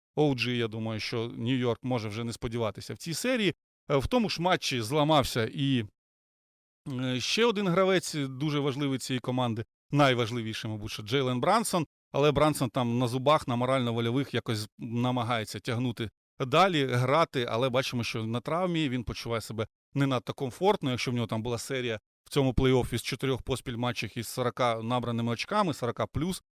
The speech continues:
то тут він в середньому в, в двох програних поєдинках набирає по двадцять два, е,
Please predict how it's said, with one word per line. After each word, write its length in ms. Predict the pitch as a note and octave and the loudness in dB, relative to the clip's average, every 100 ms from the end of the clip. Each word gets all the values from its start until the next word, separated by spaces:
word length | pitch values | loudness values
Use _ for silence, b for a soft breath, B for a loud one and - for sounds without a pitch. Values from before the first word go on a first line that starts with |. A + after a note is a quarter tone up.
| _ _ | _ _
то 100 | C#3 | -4
тут 220 | D#3 C3+ | -2 -2
він 80 | C3+ | -2
в 40 | |
середньому 540 | - C3 C3 A#2+ A2+ A2 | -2 0 0 -2 -4 -4
в, 400 | A#2+ A2 A#2 A#2 | -4 -4 -2 -2
в 40 | |
двох 300 | G#2+ A#2+ A#2+ | -2 -2 -2
програних 460 | - C3+ A2+ A2 G#2+ | 0 0 0 -2 -4
поєдинках 500 | A#2+ A2+ A#2 A2+ - | -6 -4 -6 -6 -6
набирає 360 | A#2+ A#2 A2+ | -4 0 0
по 160 | G2 A#2+ | -2 -4
двадцять 360 | A2 A#2+ - A2 | -2 -4 -4 -2
два, 240 | A#2 A2 _ _ | 0 -2 _ _
е, 60 | - | -6